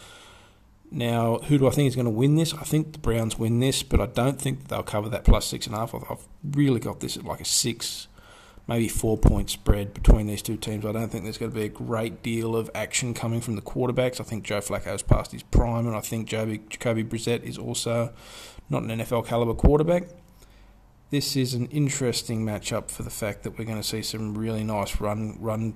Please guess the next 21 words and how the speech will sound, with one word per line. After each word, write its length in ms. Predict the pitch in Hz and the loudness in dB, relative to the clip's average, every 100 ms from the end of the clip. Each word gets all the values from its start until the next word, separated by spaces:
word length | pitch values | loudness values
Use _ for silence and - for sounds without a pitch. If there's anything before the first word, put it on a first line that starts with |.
| - | 0
play, 380 | - 110 110 110 | 2 2 0 -2
design 340 | 123 120 120 | -2 0 0
run 160 | 113 110 | 0 -2
plays 300 | - 110 110 | -2 -2 -2
for 140 | - | -6
the 40 | |
Cleveland 320 | - 120 113 104 | -6 -4 -2 -2
Browns 300 | 107 104 - | -4 -4 -4
running 240 | 104 113 | -2 0
backs, 260 | 117 117 - | 0 0 -2
'cause 200 | - - | -8 -4
they 140 | 113 | -2
are 160 | 104 101 | 0 -2
a 40 | |
great 340 | 98 104 101 101 | -4 -4 -4 -6
duo, 300 | 117 110 110 | -6 -4 -4
Kareem 360 | - 104 107 | 0 0 0
Hunt 300 | - 120 110 - | -2 0 -2 -6
and 240 | 110 107 104 | -8 -6 -6
Nick 180 | 104 | -8
Chubb. 400 | - - 120 160 | -4 0 2 0